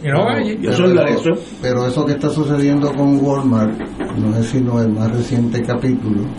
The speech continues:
Speaker 1: No es Walmart, todas las grandes.
Speaker 3: Por eso, eso que está
Speaker 2: Sam.
Speaker 3: sucediendo con las megatiendas es el pa-, capítulo más reciente de un largo proceso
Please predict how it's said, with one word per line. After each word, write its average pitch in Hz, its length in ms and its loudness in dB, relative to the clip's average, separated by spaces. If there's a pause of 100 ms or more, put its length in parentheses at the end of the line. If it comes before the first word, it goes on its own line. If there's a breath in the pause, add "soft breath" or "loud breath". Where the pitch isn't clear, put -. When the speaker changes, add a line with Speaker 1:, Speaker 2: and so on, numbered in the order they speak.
(380)
Speaker 1:
No 180 80 4
es 226 100 6
Walmart, 247 340 2
todas 220 160 4
las 226 100 2
grandes. 233 300 -2
Speaker 3:
Por 135 160 2
eso, 123 240 0
eso 120 180 0
que 151 80 0
está 165 160 2
Speaker 2:
Sam. 160 160 2
Speaker 3:
sucediendo 147 400 2
con 147 180 2
las 143 140 4
megatiendas 139 920 2 (360)
es 113 280 4
el 131 160 -2
pa-, - 180 -2
capítulo 117 560 0
más 131 200 2
reciente 131 560 2
de 107 80 -2
un 113 180 4
largo 120 360 2
proceso 127 600 0